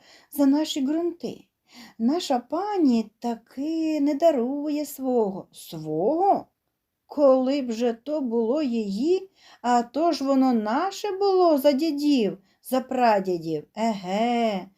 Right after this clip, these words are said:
за дідів було так, а за внуків буде інак. От іще нас перше попотягають по судах добре за ту дідівщину».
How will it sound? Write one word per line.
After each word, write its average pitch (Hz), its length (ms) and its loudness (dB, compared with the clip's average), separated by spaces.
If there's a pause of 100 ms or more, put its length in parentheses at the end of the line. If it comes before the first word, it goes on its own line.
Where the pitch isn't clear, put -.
(220)
за 269 200 0
дідів 285 420 0
було 233 280 2
так, 208 640 -2
а 247 260 0
за 240 160 0
внуків 233 720 -2
буде 220 360 0
інак. 180 520 -6 (540)
От 453 240 0
іще 330 420 0
нас 285 360 0
перше 320 480 2
попотягають 269 1200 -2
по 381 140 -4
судах 339 480 4
добре 254 580 4 (280)
за 277 260 2
ту 285 400 -4 (200)
дідівщину». 233 1040 0